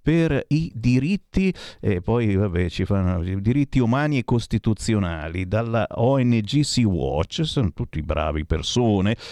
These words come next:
L'accusa è di complicità con la Guardia Costiera libica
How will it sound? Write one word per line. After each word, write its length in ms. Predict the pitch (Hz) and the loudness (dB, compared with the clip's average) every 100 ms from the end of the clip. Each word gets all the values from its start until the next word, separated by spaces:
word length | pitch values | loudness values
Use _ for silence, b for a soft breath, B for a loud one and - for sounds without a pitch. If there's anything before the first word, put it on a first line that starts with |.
| B | B
L'accusa 460 | 147 175 277 247 196 | -2 0 -2 -2 -2
è 60 | |
di 140 | 175 - | -2 -6
complicità 1300 | - 294 277 233 233 233 208 - 196 - 147 117 98 - 123 - | -2 0 0 -4 -2 0 0 0 0 0 2 2 2 0 -2 2
con 220 | 214 185 | 2 2
la 120 | 131 | 0
Guardia 440 | 131 220 208 160 | 2 0 2 0
Costiera 640 | 120 123 - 220 226 160 127 | 0 -2 0 2 4 2 0
libica 840 | 123 131 131 123 95 90 - 139 | 0 2 2 2 2 0 0 0